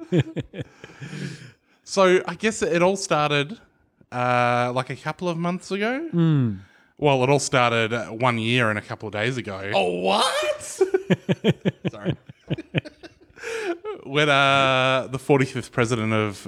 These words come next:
Speaker 2: the United States, uh, one Donald J Trump,
Speaker 3: Mm.
Speaker 2: with the help of the Russians, of course,
Speaker 3: Mm-hmm.
Speaker 2: uh,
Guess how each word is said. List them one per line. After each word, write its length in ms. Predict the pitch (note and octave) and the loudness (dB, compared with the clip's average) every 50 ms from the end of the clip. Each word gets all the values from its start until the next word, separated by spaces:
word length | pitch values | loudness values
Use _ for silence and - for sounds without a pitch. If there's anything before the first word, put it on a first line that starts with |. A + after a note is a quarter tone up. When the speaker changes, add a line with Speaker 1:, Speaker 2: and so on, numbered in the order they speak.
| - - | -14 -10
Speaker 2:
the 100 | G#2+ G#2+ | -8 -6
United 260 | A2 A2 G#2+ G#2+ G#2 G2 | -2 -2 -2 -2 -2 -6
States, 500 | - - A#2+ A2+ A2+ G#2+ - - - - - - - - - - - - - - | -6 -6 -4 -4 -4 -8 -10 -12 -14 -14 -16 -20 -20 -20 -20 -20 -20 -16 -4 0
uh, 40 | |
one 200 | G#2+ A2+ A2 A2 | 2 4 4 4
Donald 220 | G#2 A2+ A2 G#2+ G2+ | 4 2 2 2 2
J 120 | G#2 G2+ G#2 | 2 0 0
Trump, 460 | - - - A#2+ G#2+ G2 G#2+ A#2+ - - | 0 -2 0 0 0 0 -2 -4 -6 -4
Speaker 3:
Mm. 420 | B2+ C3+ C#3+ C#3 B2 A2 G2 E2+ - _ - - - _ - - _ - | 0 2 4 4 2 2 0 -6 -12 _ -20 -20 -20 _ -20 -20 _ -6
Speaker 2:
with 140 | - A2+ A#2 | -6 -2 0
the 60 | A#2 | 0
help 180 | - C3 B2 A#2 | 2 2 0 0
of 80 | C3+ C#3 | 0 2
the 80 | D3+ C#3 | 4 4
Russians, 520 | G#2+ F#2 - - - G2 A2 C#3+ C#3 - | 4 4 2 -2 -6 -4 -4 -4 -4 -6
of 120 | A2 G#2 - | -10 -10 -6
course, 500 | - G#2 G2+ A#2 D3 G#2+ A#2+ F#3 A3+ - | -2 0 0 2 4 4 2 2 0 -4
Speaker 3:
Mm-hmm. 960 | - F#2 F#2 F#2+ - - _ _ _ _ - - - - - - _ - - | -16 -20 -20 -20 -20 -20 _ _ _ _ -20 -20 -20 -20 -20 -20 _ -4 0
Speaker 2:
uh, 760 | B2 A#2+ B2 A#2 A2+ A2+ A2+ A2+ A2+ A2+ A2 A2 A#2 G#2 D#2+ | 2 2 4 4 4 4 4 4 4 4 2 0 -2 -2 -6